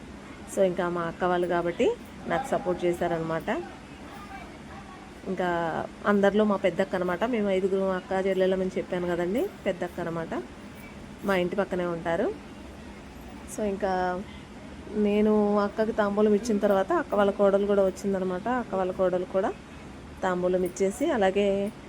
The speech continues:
మా స్ట్రీట్లో ఉన్నటువంటి వాళ్ళకు కూడా తాంబూలం ఇచ్చేసి నేనైతే ఇంకా మా అక్క వాళ్ళ ఇంటికి కూడా వెళ్ళానన్నమాట. నాకు కూడా చాలామంది పిలిచారు తాంబూలం ఇవ్వడానికి. ఇంకా హడావిడి అయిపోయిందనమాట. అందుకని అందరినీ వీడియో తీయడం కుదరలేదు. అందులో కొంతమంది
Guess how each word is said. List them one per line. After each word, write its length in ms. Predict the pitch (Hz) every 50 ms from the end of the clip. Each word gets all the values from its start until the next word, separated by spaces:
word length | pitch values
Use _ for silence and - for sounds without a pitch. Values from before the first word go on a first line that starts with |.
| - - - - - - - - - - - -
మా 160 | 196 196 202
స్ట్రీట్లో 380 | 202 - 202 196 196 202 202
ఉన్నటువంటి 680 | 196 190 190 190 185 185 185 185 175 190 190 190 180 180
వాళ్ళకు 320 | 185 180 180 175 175 175
కూడా 260 | - 190 190 254 427 480 - - - - -
తాంబూలం 400 | 196 190 180 180 185 180 180 180
ఇచ్చేసి 460 | 175 175 - 190 185 196 - 427 508 - - - - - - - -
నేనైతే 380 | 202 202 190 185 180 180 190
ఇంకా 480 | 185 180 175 190 180 170 165 165 170 208 - - - - - - - - - - - - - - - - - - - - - -
మా 140 | - 202 196
అక్క 240 | 190 180 175 - 202
వాళ్ళ 220 | 202 196 196 185
ఇంటికి 220 | 190 180 - 190 -
కూడా 160 | 196 190 196
వెళ్ళానన్నమాట. 600 | 185 185 180 175 180 180 180 175 180 180 185 196
నాకు 340 | 233 269 269 202 180 190 190
కూడా 200 | - 196 196 190 196 220
చాలామంది 360 | 202 185 190 185 196 196 190
పిలిచారు 440 | 190 190 185 185 - 202 180 180 214
తాంబూలం 400 | 208 208 180 175 175 185 180 180
ఇవ్వడానికి. 480 | 180 170 170 170 165 170 170 180 - 240
ఇంకా 520 | 247 226 196 185 185 175 170 165 165 202 214
హడావిడి 300 | 175 165 170 180 180 180
అయిపోయిందనమాట. 680 | 175 175 175 180 170 170 165 165 160 165 160 160 -
అందుకని 460 | 170 165 170 165 - 180 180 185 190
అందరినీ 420 | 190 - 170 185 175 190 185 202 208
వీడియో 260 | 196 185 185 196 196
తీయడం 280 | 190 196 196 185 196
కుదరలేదు. 440 | 190 196 185 190 190 185 185 190 196
అందులో 340 | 247 262 254 208 190 196 202
కొంతమంది 580 | 196 190 185 180 180 180 180 185 196 202 196